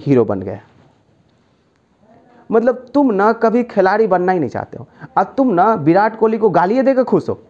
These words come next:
उदाहरण के तौर पे। एक स्टेडियम में बारह तेरह खिलाड़ी खेल रहा है, अब पूरा स्टेडियम खचाखच भरा हुआ है, है ना, और आप टिकट कटा करके और आप मैच देख रहे हो,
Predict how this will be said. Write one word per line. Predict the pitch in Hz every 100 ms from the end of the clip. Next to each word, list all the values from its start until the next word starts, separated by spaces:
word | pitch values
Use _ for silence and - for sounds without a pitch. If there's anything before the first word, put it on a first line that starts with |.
| _
उदाहरण | 180 175 156
के | 127
तौर | 110
पे। | 98 104 - _ _ _ - _ - - - _ - -
एक | 190
स्टेडियम | 196 - 180 160 175 165
में | 131 143 143
बारह | 127 127
तेरह | 123 123
खिलाड़ी | 120 120 107 107
खेल | 110 98
रहा | 98
है, | - - _ _ _ _ -
अब | 175
पूरा | 208 214
स्टेडियम | 214 196 170 175
खचाखच | - 139 139 131
भरा | 113 107 101
हुआ | 98 170
है, | - _ _ _ _ _
है | 180
ना, | - _ _ _ _ - -
और | 165
आप | 175 - -
टिकट | 180 233 -
कटा | 180 160 151
करके | 143 117 139 180 - _ _ _ _ _ - -
और |
आप | 160
मैच | 143 127
देख | 117 107 107
रहे |
हो, | 101